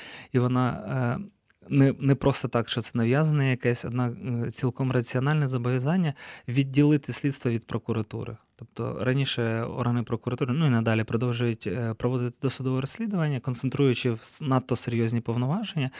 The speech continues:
таким чином. І от це наше домашнє завдання, ми підійшли до нього,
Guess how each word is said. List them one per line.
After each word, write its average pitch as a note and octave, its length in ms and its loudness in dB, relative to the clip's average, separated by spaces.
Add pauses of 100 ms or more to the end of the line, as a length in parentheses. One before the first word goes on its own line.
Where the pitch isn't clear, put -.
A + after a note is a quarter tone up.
(260)
таким C3+ 320 0
чином. B2 440 0
І C3 140 2
от B2+ 260 -2 (260)
це D3+ 300 2
наше B2+ 380 2
домашнє B2+ 420 0
завдання, B2 500 2
ми A#2+ 300 0 (140)
підійшли B2 400 -2
до A#2+ 120 -2
нього, A2+ 480 -2